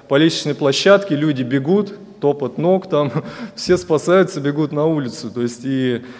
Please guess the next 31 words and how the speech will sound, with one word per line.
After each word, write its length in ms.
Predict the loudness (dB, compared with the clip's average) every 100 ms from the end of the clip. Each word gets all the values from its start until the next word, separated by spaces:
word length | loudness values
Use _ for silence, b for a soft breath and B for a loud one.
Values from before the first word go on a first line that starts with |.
| B 0
также 320 | 4 4 2
быстрее, 400 | -6 -6 -2 -2
быстрее, 380 | -2 -4 0 0
схватив 440 | 0 -2 -2 -2
документы, 520 | -4 -6 -2 0 -2 -2
выбежал 380 | -4 -2 -2
на 120 | 0 0
улицу. 400 | 0 -2 -4 -8
То 120 | -10
есть 120 | -6
там 180 | -4 -4
уже 100 | -6
собралась 560 | -6 -2 2 2 0
огромная 460 | -4 -2 0 0 -2
толпа, 440 | -2 -2 0 0
все 260 | 0 -4 -8
стали 480 | -4 -2 0 0 -4 B B B B -2
напротив 600 | 0 4 4 4 0 4
дома 340 | 6 6 6
и, 320 | 4 2 0
видимо, 340 | -2 -2 -2 0
ожидали, 480 | -2 0 0 0 -2
ну, 260 | -4 -4
рухнет 380 | -4 -2 -4 -4
или 120 | -4
не 120 | -2
рухнет. 400 | -2 -2 -4 -10
Все 120 | -10 -10
стояли 360 | -4 -2 -2
и 20 | -4
смотрели. 520 | -6 -6 -6 -6